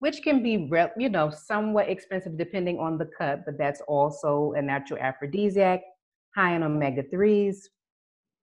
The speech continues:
And then some of the fruits, which are now, we're out of season, but watermelon, strawberries, oranges also made the list. And then some natural spices, which are really good for the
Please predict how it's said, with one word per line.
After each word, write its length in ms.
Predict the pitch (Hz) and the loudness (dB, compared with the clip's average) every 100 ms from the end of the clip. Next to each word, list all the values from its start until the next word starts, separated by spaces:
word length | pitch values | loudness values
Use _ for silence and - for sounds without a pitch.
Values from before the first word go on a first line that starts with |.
| _ - - | _ -20 -6
And 120 | 180 | 0
then 80 | 175 | 0
some 220 | 202 185 | 2 0
of 80 | 156 | 0
the 80 | 185 | -2
fruits, 380 | - 269 220 196 | 2 0 0 0
which 200 | 190 196 | 2 4
are 120 | 165 | 2
now, 240 | 165 151 | 4 2
we're 240 | 151 156 156 - | 2 0 -2 0
out 160 | 151 139 | 0 2
of 80 | 135 | -4
season, 640 | 247 254 220 139 135 147 - - - _ | -4 -2 -2 -2 -4 -6 -14 -20 -20 _
but 440 | 135 165 156 151 - 156 | 0 4 6 4 0 -4
watermelon, 760 | 156 165 160 151 156 151 151 | 2 6 6 4 2 2 0
strawberries, 1080 | 151 - 160 147 139 143 139 139 135 131 131 | -4 -4 2 2 2 2 2 2 0 -2 -4
oranges 540 | 147 156 160 156 143 135 | 0 2 2 0 -2 -2
also 360 | 127 131 139 135 | -2 -2 -4 -4
made 260 | 131 127 127 | -2 -4 -4
the 60 | |
list. 500 | 123 117 113 180 - _ _ _ _ | -4 -4 -4 -8 -14 _ _ _ _
And 140 | 165 156 | -2 0
then 140 | 170 | 0
some 240 | 165 165 165 | 0 0 2
natural 400 | 170 175 175 156 | 2 0 -2 -4
spices, 480 | - 165 170 170 156 | -2 0 0 -2 -6
which 180 | 147 143 | -6 -6
are 60 | |
really 300 | 139 160 160 | -4 -2 0
good 220 | 156 151 - | 0 -2 -4
for 80 | 156 | -6
the 120 | 135 | -8